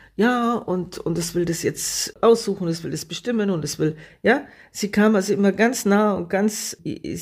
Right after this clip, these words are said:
ihr war so wichtig, da dabei zu sein und am liebsten hätte sie gehabt, dass das ihre Stunde ist, ja. Ich musste also immer meinen Jungen, den ich da betreue, explizit fragen, „Du, darf die mitspielen?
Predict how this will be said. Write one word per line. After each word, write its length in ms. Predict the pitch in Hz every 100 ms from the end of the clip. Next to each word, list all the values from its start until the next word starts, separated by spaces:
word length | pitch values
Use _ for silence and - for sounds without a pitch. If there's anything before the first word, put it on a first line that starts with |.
| - -
ihr 180 | 185
war 160 | 185 196
so 340 | - 214 190
wichtig, 420 | 226 226 - 180 175
da 120 | 180
dabei 380 | 180 170 160 202
zu 200 | - 180
sein 380 | 170 160 180
und 280 | 175 175 - - - - - _ _
am 120 | 185 185
liebsten 420 | 202 - 202 196
hätte 260 | 175 175
sie 180 | 175 175
gehabt, 380 | 180 151 156 -
dass 120 | 156
das 240 | 151 - 180
ihre 260 | 180 170
Stunde 480 | - - 147 139 113
ist, 340 | - - - -
ja. 180 | 196 311 -
Ich 120 | - 190
musste 300 | 196 202 196
also 160 | -
immer 320 | 185 185 185 - - - _ _ _ -
meinen 560 | 190 185 196 220 214 - -
Jungen, 760 | 185 208 208 202 196 - _ -
den 220 | 190 185
ich 160 | 175
da 160 | 196 180
betreue, 960 | 170 185 - 165 180 185 185 185 185 - _
explizit 600 | - 202 202 180 175 190
fragen, 540 | - 175 180 175 170 165
„Du, 140 | 160
darf 320 | 156 180 196
die 120 | - 190
mitspielen? 800 | 196 - - 185 180 180 175